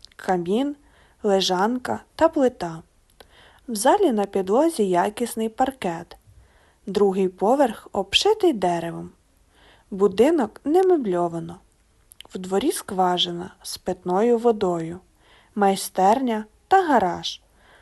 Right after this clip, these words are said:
Заведено п'ять з половиною кіловат електроенергії.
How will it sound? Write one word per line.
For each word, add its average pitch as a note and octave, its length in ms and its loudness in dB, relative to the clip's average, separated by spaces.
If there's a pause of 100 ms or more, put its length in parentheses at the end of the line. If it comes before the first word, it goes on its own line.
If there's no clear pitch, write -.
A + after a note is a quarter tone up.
(160)
Заведено A3 720 2
п'ять A3 360 -2
з - 60 -12
половиною A3 640 -2
кіловат G3 600 -2
електроенергії. G#3 1160 -4